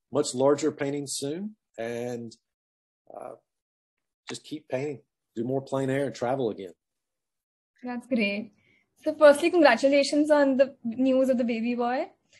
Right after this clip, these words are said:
Speaker 2: That's great.
Speaker 1: Thank you.
Speaker 2: And it was lovely having you on, and I loved your answers and the spirit you came on with. Thank you so much for doing this with me. I'm honored to have you on.
Speaker 1: It's a pleasure.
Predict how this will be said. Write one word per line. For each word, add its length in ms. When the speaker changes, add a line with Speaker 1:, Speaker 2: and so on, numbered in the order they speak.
Speaker 2:
That's 160
great. 380
Speaker 1:
Thank 160
you. 160
Speaker 2:
And 200
it 60
was 120
lovely 300
having 380
you 120
on, 340
and 260
I 100
loved 260
your 100
answers 560
and 260
the 60
spirit 320
you 100
came 260
on 220
with. 220
Thank 200
you 60
so 120
much 160
for 80
doing 220
this 160
with 140
me. 140
I'm 120
honored 280
to 80
have 200
you 140
on. 280
Speaker 1:
It's 100
a 40
pleasure. 340